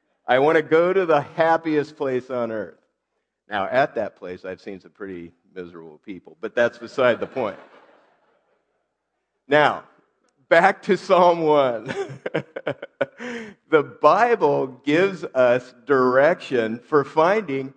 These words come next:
happiness by the truckload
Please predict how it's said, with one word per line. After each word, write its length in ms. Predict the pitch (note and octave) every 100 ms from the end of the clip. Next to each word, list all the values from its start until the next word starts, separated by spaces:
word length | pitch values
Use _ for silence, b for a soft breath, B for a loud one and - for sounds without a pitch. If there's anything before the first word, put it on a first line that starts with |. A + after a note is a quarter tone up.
| _ _
happiness 720 | E3 F#3+ A3+ F3 C#3 A#2+ A#2+
by 260 | - C3 C3
the 180 | A#2+
truckload 1080 | A2 - - F3+ G#3 A3 - A#2+ A#2 A2+ A2+